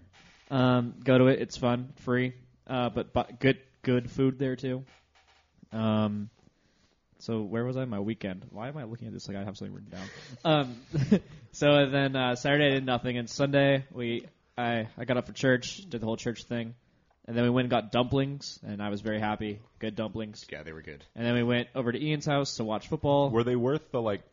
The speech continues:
Speaker 3: month in advance you planned?
Speaker 1: Oh, yeah, they were
Speaker 2: Yeah,
Speaker 1: great.
Speaker 2: good. Oh, yeah, and the mini
Speaker 1: Dude, and
Speaker 2: buns.
Speaker 1: there's some, like, good
Speaker 3: Meat,
Speaker 1: places.
Speaker 3: meat buns?
Speaker 1: Yeah.
Speaker 2: Mini, mini buns.
Speaker 3: Oh,
Speaker 2: Like,
Speaker 3: mini
Speaker 2: they're
Speaker 3: buns?
Speaker 2: g-,
Speaker 3: What's
Speaker 2: yeah,
Speaker 3: a meat bun?
Speaker 2: No, not meat
Speaker 1: Well,
Speaker 2: buns,
Speaker 1: it's a bun
Speaker 2: mini
Speaker 1: of meat.
Speaker 2: buns. It's basically,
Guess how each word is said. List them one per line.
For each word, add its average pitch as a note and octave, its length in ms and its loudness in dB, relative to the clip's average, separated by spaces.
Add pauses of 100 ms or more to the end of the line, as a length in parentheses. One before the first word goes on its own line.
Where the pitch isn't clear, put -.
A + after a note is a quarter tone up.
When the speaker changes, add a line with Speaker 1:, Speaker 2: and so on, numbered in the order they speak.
Speaker 3:
month F#2+ 400 0
in F#2+ 80 -2
advance E2+ 360 -2
you G2+ 100 -6
planned? G2+ 340 -6
Speaker 1:
Oh, D#3+ 160 12
yeah, B2+ 140 4
they C3 120 6
were B2+ 60 6
Speaker 2:
Yeah, B2 80 6
Speaker 1:
great. A#2 140 4
Speaker 2:
good. - 100 -2
Oh, C#3+ 260 4
yeah, A2+ 180 0
and A2 120 -4
the A2+ 60 -4
mini E3+ 220 10
Speaker 1:
Dude, C3 80 2
and D3+ 100 4
Speaker 2:
buns. C#3+ 260 -4
Speaker 1:
there's E3+ 260 2
some, D3 240 -8 (140)
like, B2+ 200 -2
good B2 180 2
Speaker 3:
Meat, G2+ 80 -4
Speaker 1:
places. A#2+ 420 -4
Speaker 3:
meat F2+ 260 -12
buns? B2+ 400 -10
Speaker 1:
Yeah. F#3+ 140 0
Speaker 2:
Mini, A2 200 -4
mini A#2+ 340 -4
buns. F2+ 460 -8
Speaker 3:
Oh, E2 60 -6
Speaker 2:
Like, E2 240 -4
Speaker 3:
mini G#2+ 80 -4
Speaker 2:
they're A#2 160 -2
Speaker 3:
buns? D3+ 160 -2
Speaker 2:
g-, - 120 -14
Speaker 3:
What's F3 140 0
Speaker 2:
yeah, G#2+ 160 2
Speaker 3:
a F#2+ 40 -6
meat B2 260 -2
bun? D#2+ 180 -6
Speaker 2:
No, A#2 180 -4
not A#2 200 -4
meat A2 80 -4
Speaker 1:
Well, C3 120 6
Speaker 2:
buns, - 120 2
Speaker 1:
it's D3+ 80 0
a - 20 -4
bun C#3 160 6
Speaker 2:
mini - 20 0
Speaker 1:
of C#3+ 120 0
meat. - 60 0
Speaker 2:
buns. - 180 -10 (160)
It's C#3 180 -8
basically, F3 480 -2